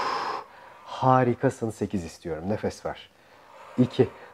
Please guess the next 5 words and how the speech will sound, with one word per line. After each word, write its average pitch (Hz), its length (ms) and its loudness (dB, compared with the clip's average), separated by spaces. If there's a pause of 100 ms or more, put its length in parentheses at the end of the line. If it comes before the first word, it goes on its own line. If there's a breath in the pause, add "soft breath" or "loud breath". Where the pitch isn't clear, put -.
(140)
Çok - 380 4
çekmeyin. 135 720 4
Kollarınıza 139 640 6
değdirmeye 139 580 6
çalışmayın. 127 640 4